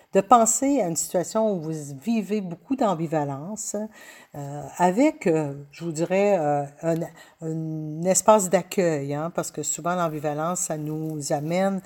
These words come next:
à se sentir dévalorisé parce que ça nous bloque, ça nous freine, euh, mais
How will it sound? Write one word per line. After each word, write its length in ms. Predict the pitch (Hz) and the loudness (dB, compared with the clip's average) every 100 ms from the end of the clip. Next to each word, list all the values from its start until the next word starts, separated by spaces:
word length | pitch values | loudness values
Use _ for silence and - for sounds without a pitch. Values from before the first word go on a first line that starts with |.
| - - - | -12 -20 -8
à 140 | 165 160 | -2 -2
se 180 | - 160 | 0 -2
sentir 540 | - 147 143 - 160 | 0 -2 0 -2 -2
dévalorisé 880 | 143 185 165 160 160 151 139 175 185 | 0 0 2 2 2 0 0 0 -2
parce 260 | 185 151 - | -4 -6 -6
que 140 | 156 | -6
ça 160 | - 139 | -4 -4
nous 140 | 143 | -4
bloque, 460 | 127 151 170 185 185 | -4 -2 0 0 -2
ça 140 | - | -6
nous 140 | 151 143 | -4 -4
freine, 840 | 143 165 160 170 170 170 170 156 | -4 0 0 0 -2 -4 -4 -4
euh, 580 | 139 139 139 143 143 147 143 - - - | -4 -4 -6 -6 -8 -10 -12 -20 -20 -8
mais 180 | 156 156 | 0 0